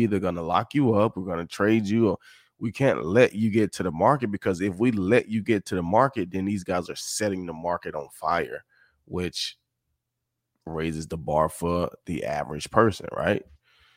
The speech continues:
So we're not gonna let you get to the market. And that's what we're seeing. Like, you don't see, like, it would have been the craziest thing if Darius Slay would have made it to the market. And he's an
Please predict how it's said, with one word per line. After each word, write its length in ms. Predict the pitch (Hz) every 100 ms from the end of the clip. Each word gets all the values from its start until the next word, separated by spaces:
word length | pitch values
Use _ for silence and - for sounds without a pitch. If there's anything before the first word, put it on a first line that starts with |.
| _
So 520 | - - 110 101 95 92
we're 140 | 120
not 160 | 120 104
gonna 160 | 98
let 160 | 117 -
you 60 |
get 160 | 113 160
to 80 | 101
the 60 |
market. 400 | 92 80 - - _ _ _ _ _ _ _ _ _ _ _
And 140 | 92 92
that's 180 | 104 117
what 100 | 101
we're 120 | 92
seeing. 420 | - 120 98 73
Like, 220 | 69 76
you 60 | -
don't 200 | 110 95
see, 540 | - 107 113 104 - _ _ _ _ -
like, 100 | 98
it 80 | 123
would 160 | 143 131
have 140 | 123
been 340 | 127 123 120
the 140 | 107 107
craziest 680 | - 127 131 117 120 107
thing 320 | - 123 117 98
if 280 | 95 90
Darius 440 | 90 104 110 104 101
Slay 300 | - 107 104
would 140 | 95
have 100 | 90
made 320 | 85 92 95
it 160 | 87 -
to 300 | - 98 95 90
the 460 | 87 85 78 69 -
market. 480 | 73 80 92 90 76
And 160 | 90
he's 160 | 110 143
an 140 | 110